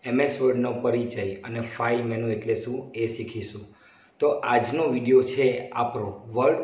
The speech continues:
પ્રોસેસર એટલે શું અને એમ એસ વર્ડ ચાલુ કરવાની રીત, તે હું તમને આજે આ વીડિયોની અંદર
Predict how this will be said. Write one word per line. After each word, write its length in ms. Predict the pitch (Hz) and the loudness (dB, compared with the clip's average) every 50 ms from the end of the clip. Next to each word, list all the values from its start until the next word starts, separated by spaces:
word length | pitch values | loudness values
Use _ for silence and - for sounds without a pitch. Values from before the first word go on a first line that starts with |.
| - | -6
પ્રોસેસર 680 | - 135 135 131 - 143 131 - - 139 135 135 117 - - | -2 0 0 0 2 -2 -4 -2 0 0 0 0 0 -2 -6
એટલે 320 | 113 110 - - 120 117 | -6 -8 -2 2 2 2
શું 460 | 113 110 - 127 113 101 107 - - | 2 0 -4 -4 -4 -4 -6 -10 -14
અને 380 | - - 117 113 117 120 117 - - | -14 -10 -8 -6 -4 -6 -6 -6 -6
એમ 160 | 113 113 117 | -4 -2 -2
એસ 200 | 120 113 - 113 | -2 -4 -4 -2
વર્ડ 180 | 117 123 120 120 | 0 0 0 0
ચાલુ 320 | 117 - 107 107 110 117 | -2 -4 -6 -4 -4 -4
કરવાની 480 | 113 113 107 107 107 107 110 110 107 107 | -4 -4 -4 -2 -2 -2 -2 -2 -4 -2
રીત, 400 | 110 117 110 - - - - - _ - - - _ _ _ _ | 0 0 -2 -2 -2 -8 -14 -20 _ -20 -20 -20 _ _ _ _
તે 160 | - 117 117 127 | -4 -2 -2 0
હું 240 | 135 139 139 135 | -2 -2 -2 -2
તમને 360 | 131 117 113 110 117 127 131 - - | -2 -2 -2 -2 -4 -4 -6 -6 -6
આજે 320 | 110 101 98 113 117 117 - | -6 -6 -4 -4 -4 -4 -4
આ 140 | 110 110 | -4 -4
વીડિયોની 400 | 107 107 104 98 104 104 104 104 | -4 -4 -4 -4 -4 -4 -4 -4
અંદર 360 | 101 98 98 107 120 151 170 | -4 -4 -4 -4 -4 -4 -6